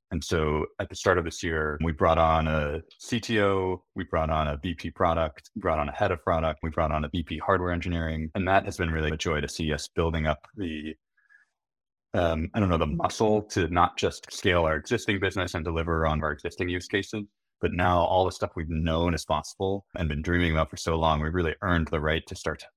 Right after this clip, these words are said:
proliferate out use cases, and seeing those folks come up to speed and all of the things that they're creating that I wouldn't have even thought about has been kind of really a joy. So basically, we had been focused on one piece of a business at the time, at a time, proving it out.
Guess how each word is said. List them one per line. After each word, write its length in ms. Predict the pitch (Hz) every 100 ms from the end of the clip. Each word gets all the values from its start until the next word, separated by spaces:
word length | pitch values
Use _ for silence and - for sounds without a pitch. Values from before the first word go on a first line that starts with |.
| - - -
proliferate 320 | - 82 78
out 180 | 76 90
use 240 | 87 -
cases, 540 | 87 76 - 82 76 78
and 220 | 76 73
seeing 300 | 101 85 78
those 220 | 76 78
folks 280 | 87 71 -
come 160 | 90
up 80 | 73
to 80 | -
speed 440 | - - 80 76 76
and 260 | 73 76 - _ _
all 160 | - 82
of 120 | 76
the 280 | 87 76 69 - -
things 220 | 80 -
that 140 | 78
they're 160 | 82 76
creating 340 | - 76 73
that 80 | 73
I 80 | 78
wouldn't 200 | 78 76
have 80 | 78
even 260 | 76 71 78
thought 200 | 82 76
about 360 | 71 - - -
has 160 | 90 -
been 200 | 78 78
kind 140 | -
of 80 | 80 -
really 200 | 50 50
a 60 |
joy. 300 | 92 - 98 98
So 260 | - 98 - _ - _ _ _ -
basically, 440 | 104 90 - 85 78 92
we 140 | 95
had 120 | 90
been 140 | 82 76 -
focused 320 | 87 90 -
on 140 | 76
one 220 | 82 87
piece 200 | - 87
of 60 | 82
a 60 | 76
business 320 | 80 87 -
at 80 | 85
the 80 |
time, 320 | 82 80 82 82
at 120 | 92
a 40 | 80
time, 360 | 80 82 95 -
proving 280 | 107 104
it 60 | 101
out. 200 | 101 107